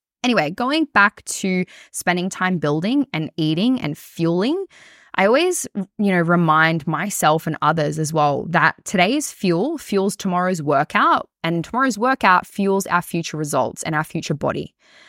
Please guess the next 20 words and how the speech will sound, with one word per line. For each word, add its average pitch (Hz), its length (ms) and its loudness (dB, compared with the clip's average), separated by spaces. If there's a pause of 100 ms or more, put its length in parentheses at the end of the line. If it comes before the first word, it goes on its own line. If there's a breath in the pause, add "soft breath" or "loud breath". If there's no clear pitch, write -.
(120 soft breath)
So 175 280 2
thinking 277 440 -2
about 226 300 2
that 170 260 4
and 165 80 -2
adopting 170 440 -2
that 202 200 0
fuel 156 560 -2
mindset, 196 800 0 (480 loud breath)
and 226 140 4
you're 233 80 4
going 240 320 2
to 330 100 0
need 311 200 2
to 302 100 -6
spend 196 460 -4
time 190 420 -2
eating 185 400 -2
and 170 160 -2
building. 151 560 -4